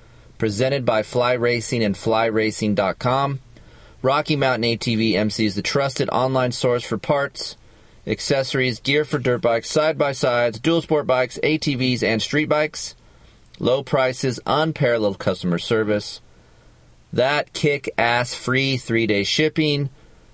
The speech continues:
Dude, it's so easy to see why Rocky Mountain kicks ass. It's easy to see why Rocky Mountain A T V M C dot com not only kicks ass, but is the premier shopping destination for all of us out there.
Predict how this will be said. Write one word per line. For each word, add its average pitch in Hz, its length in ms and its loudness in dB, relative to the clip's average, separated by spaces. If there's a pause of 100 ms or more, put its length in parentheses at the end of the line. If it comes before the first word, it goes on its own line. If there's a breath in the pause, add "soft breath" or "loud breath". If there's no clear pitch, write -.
(240 soft breath)
Dude, 147 160 2
it's 165 160 0
so 175 360 0
easy 123 320 0
to 107 80 2
see 110 200 0
why 104 200 4
Rocky 98 360 0
Mountain 95 340 2
kicks - 280 -4
ass. 90 300 0
It's 98 160 -6
easy 135 300 0
to 117 60 -2
see 110 220 0
why 98 200 2
Rocky 117 380 0
Mountain 95 360 2
A 87 60 0
T 85 180 -6
V 78 280 -4
M 170 220 2
C 113 240 0
dot 95 320 0
com 85 420 -2 (540 soft breath)
not 107 240 0
only 185 320 2
kicks - 380 -2
ass, 87 340 0
but 101 160 -2
is 98 120 -4
the - 60 -6
premier 120 460 0
shopping 104 480 0
destination 92 640 -2
for 87 140 -2
all 82 160 2
of 85 80 -2
us 82 120 -2
out 107 220 0
there. 107 240 0